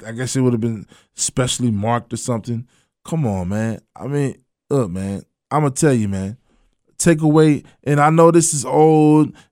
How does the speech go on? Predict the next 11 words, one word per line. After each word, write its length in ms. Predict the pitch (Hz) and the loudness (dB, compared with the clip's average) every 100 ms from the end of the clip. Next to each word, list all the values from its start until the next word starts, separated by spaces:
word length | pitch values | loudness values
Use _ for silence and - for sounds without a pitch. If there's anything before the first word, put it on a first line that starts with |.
| - | 0
Everybody's 560 | 147 147 139 143 143 - | 4 4 4 2 2 2
over 460 | 156 165 139 143 | 4 4 4 4
it. 140 | 143 139 | 4 2
The 80 | |
ticker 320 | 120 170 147 139 | 0 2 2 0
tape 320 | 175 151 143 | 0 0 0
is 120 | 127 | 0
already, 540 | 135 135 139 131 127 127 _ _ _ | 2 4 4 2 0 -4 _ _ _
uh, 220 | - 95 95 | -8 -6 -8
falling. 800 | - 151 147 143 143 135 135 - _ _ _ - | -4 2 4 4 4 2 0 -6 _ _ _ -6
Um, 640 | 120 117 110 104 92 | -2 0 0 0 -2